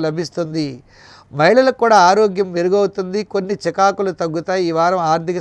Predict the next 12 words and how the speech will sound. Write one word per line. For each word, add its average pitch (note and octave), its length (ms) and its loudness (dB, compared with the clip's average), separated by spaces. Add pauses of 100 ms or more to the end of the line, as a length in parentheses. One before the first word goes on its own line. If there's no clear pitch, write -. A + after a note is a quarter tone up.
సర్దుబాట్లు E3+ 560 -4 (100)
బాగుంటాయి. F3 460 -2 (760)
బంధుమిత్రుల A3 680 0
యొక్క G3 140 -2 (140)
కలయిక F#3 320 0 (220)
మీకు E3+ 160 -6 (100)
ఆనందాన్ని E3+ 500 -4
కలగజేస్తుంది. F3+ 720 -6 (280)
ఆరోగ్యం F3 480 -4
మెరుగవుతుంది. D#3+ 680 -4 (680)
వ్యాపారస్తులకు G#3 840 4
కూడా G3 140 4